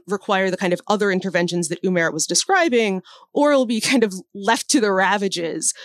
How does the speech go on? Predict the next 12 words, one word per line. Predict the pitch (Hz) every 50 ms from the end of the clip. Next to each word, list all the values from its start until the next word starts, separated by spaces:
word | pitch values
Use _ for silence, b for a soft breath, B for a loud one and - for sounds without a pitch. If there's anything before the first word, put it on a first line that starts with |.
| B B B
of | - 214 214 185 170
global | 196 202 196 180 190
climate | 185 - 226 254 269 208 - -
vulnerability. | - - - - - - - 160 - - - - 82 - B B B B B B B B B -
This | 233 240 359 349
paper, | - 403 392 381 370 349
though, | 247 277 262 247 208 165 _ -
doesn't | - 220 220 233 226 190 220 220 208 196 185 - _ _ _ _ _ _ - -
have | - 226 214 196 190 190 180 185 180 180 165 156 180 - -
the | 196 196 185
kind | - 185 185 185 185
of | 180 180 175 175 170 160 -